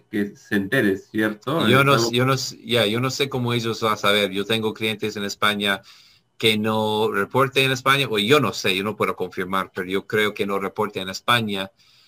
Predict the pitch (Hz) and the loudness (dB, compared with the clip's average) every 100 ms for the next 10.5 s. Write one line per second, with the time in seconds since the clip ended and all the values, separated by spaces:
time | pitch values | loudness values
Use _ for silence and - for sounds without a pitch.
0 | _ _ - 107 107 104 104 117 113 110 | _ _ 2 6 6 6 4 2 2 0
1 | - 139 - _ _ _ _ - 104 113 | 0 -2 -4 _ _ _ _ -6 -4 2
2 | 110 107 107 110 110 113 113 110 107 104 | 2 2 2 0 0 4 6 6 4 -2
3 | 107 104 113 113 113 117 113 101 107 120 | -6 -6 -2 2 2 4 2 2 2 0
4 | 117 104 101 - 107 104 98 - 110 98 | 0 -4 -6 0 0 0 -4 0 0 0
5 | _ _ _ _ _ _ _ _ 110 107 | _ _ _ _ _ _ _ _ -2 2
6 | 101 98 101 120 - 104 101 98 95 - | 2 2 -4 -8 -8 -2 0 0 -4 -10
7 | _ _ _ _ _ _ 131 127 - 190 | _ _ _ _ _ _ -6 -6 0 2
8 | 208 190 208 208 233 196 165 180 151 147 | 2 0 2 2 2 2 2 0 0 0
9 | 151 170 185 185 139 180 196 185 180 185 | 0 0 0 0 0 2 2 0 2 2
10 | 180 127 131 156 - | 2 2 0 0 -6